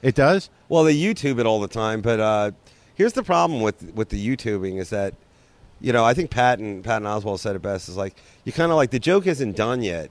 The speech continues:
Speaker 2: So, like, you're
Speaker 1: Right.
Speaker 2: kinda YouTubing, you're putting up a f-, unfinished product, you know, so you're not really stealing anything. If anything, you're, like, just making it harder to complete it.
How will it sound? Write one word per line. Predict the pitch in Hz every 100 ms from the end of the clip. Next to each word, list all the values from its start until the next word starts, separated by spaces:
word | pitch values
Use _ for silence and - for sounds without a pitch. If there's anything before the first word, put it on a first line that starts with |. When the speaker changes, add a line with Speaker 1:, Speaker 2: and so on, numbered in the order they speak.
| _
Speaker 2:
So, | - 117
like, | 107 104 -
you're | 110 104 95 - -
Speaker 1:
Right. | 117 127 139
Speaker 2:
kinda |
YouTubing, | 127 139 147 147 127 117 110 107 - _ _
you're | 127
putting | 123 185 170 147
up | 127 123
a | 107
f-, | 107 - 117
unfinished | 123 120 110 -
product, | 107 107 98 76 - -
you | 101
know, | 101
so | 127
you're | 127
not | 151 147
really | 131
stealing | 107 - 127 117
anything. | 104 98 98
If | - - 151
anything, | 160 143 131
you're, | 117
like, | 110 107
just | 104 104
making | 113 110
it | 101
harder | 98 117 110
to | 104 82
complete | 95 95 117 104
it. | 82